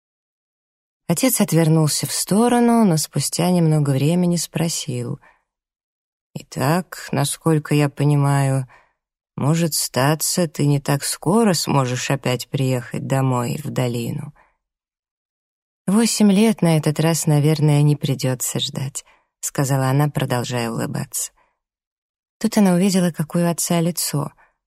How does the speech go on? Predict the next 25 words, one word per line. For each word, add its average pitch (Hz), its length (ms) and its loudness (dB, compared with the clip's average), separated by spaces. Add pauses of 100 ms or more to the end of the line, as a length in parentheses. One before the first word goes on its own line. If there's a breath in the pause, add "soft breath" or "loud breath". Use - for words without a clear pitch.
(460)
«Отец, - 840 -4
ах, 208 340 2
отец 214 560 0
мой!» - 300 -6 (680 soft breath)
«Тс, - 320 -6
тс, - 300 -6
дочь 127 440 -2
моя!» - 320 -6 (560)
Он 139 160 0
невольно 139 380 2
схватил 143 440 -2
её 143 140 2
за 131 160 0
плечи 160 400 0
и - 20 0
остановил. 147 680 -2 (440 soft breath)
Кристин 160 340 0
уже 147 140 2
готова 156 360 0
была 147 240 2
кинуться 165 480 -2
к - 80 -6
нему 165 200 2
в 156 40 -2
объятия. 165 680 -2